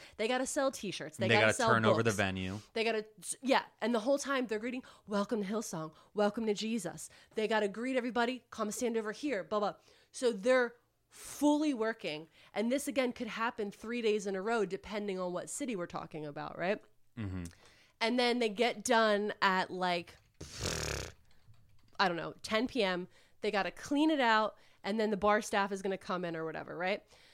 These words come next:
Speaker 1: To start the next gig. And all of that is unpaid. And then they gotta wake up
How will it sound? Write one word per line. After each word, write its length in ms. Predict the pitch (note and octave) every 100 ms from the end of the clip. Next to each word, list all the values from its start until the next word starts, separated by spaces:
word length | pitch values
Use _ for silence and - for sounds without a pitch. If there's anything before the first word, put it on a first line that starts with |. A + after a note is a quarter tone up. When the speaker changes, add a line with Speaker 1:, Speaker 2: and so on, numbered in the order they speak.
| - _ _ _
Speaker 1:
To 100 | A#3+
start 300 | - G#3+ G3+
the 80 | G3+
next 240 | F#3+ F3+ -
gig. 200 | D#3+ - _ _ _ _ _ _ _ _ - -
And 280 | A#3 A#3 - -
all 200 | A3 C4+
of 100 | C4
that 220 | B3 A#3
is 100 | A3
unpaid. 520 | F#3+ G#3 F#3+ E3+ E3 - _
And 120 | G3+ G#3
then 140 | A3
they 100 | G#3+
gotta 200 | G#3 F#3+
wake 280 | F#3+ A3+ -
up 260 | F#3 F3+